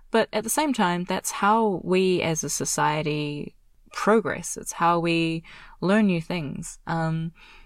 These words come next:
it's how we go from thinking problematic things not problematic and then unlearning certain things and realizing that we were wrong in the past and this is the way we should be moving forwards in the future.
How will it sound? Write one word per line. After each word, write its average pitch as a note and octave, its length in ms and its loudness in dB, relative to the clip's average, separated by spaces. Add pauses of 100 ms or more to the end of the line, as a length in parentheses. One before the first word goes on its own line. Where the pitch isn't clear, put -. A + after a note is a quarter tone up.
(140)
it's F#3+ 220 0
how F#3+ 680 2
we F#3+ 240 2
go F3 400 2
from D#3+ 680 -2 (1080)
thinking E3 880 -2
problematic F3 560 2
things D#3+ 320 -2
not F3+ 200 2 (120)
problematic E3 600 -2
and D#3+ 220 0
then D#3 340 -4 (240)
unlearning F#3 720 2
certain E3 320 -4
things D#3+ 400 -6
and D#3 340 -4
realizing D#3 720 -2 (220)
that D3+ 140 0
we F#3 100 4
were E3+ 160 4
wrong F3 240 2
in D3+ 80 -4
the D3 80 -8
past - 560 -2
and D#3 400 -2 (240)
this - 220 -2
is D#3+ 80 -8
the E3 100 0
way D#3 220 0
we D3+ 140 -4
should D#3+ 260 -8
be D3+ 240 -4
moving E3 340 0
forwards D3+ 520 -2
in D3+ 280 -6 (140)
the - 60 -12
future. D#3+ 440 -2